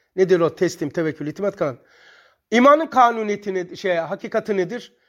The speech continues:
Esma ve sıfat ilahi alemidir. İmanın mahiyeti nedir?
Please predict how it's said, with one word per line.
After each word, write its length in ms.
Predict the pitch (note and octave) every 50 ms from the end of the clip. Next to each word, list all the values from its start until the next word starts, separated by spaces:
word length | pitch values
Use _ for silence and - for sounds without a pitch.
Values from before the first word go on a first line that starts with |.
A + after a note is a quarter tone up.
| _ _ _
Esma 460 | - F#3 F#3+ F#3 - G3 A3 A3+ G#3+
ve 80 | G#3 G3
sıfat 440 | G3+ - - F#3 - G3+ F#3+ F#3+ F#3+
ilahi 480 | F#3 F3 F3+ E3+ E3 D#3+ E3+ F3 F3+ F3+
alemidir. 800 | - D3+ D3 C#3+ C#3 C#3 B2 A#2 A2+ B2 D#3+ F3 - - - _ _ _ _ _ _ _ _ _ _ _ _ _ _ _ _ _ _ _ _ _ _ _ -
İmanın 360 | A#3+ B3 D4 D4+ D#4 E4 D#4
mahiyeti 480 | C#4+ C4 C4 B3 A3 A3 G#3+ - G#3
nedir? 420 | G3 F#3 F3 F#3+ A#3+ - - _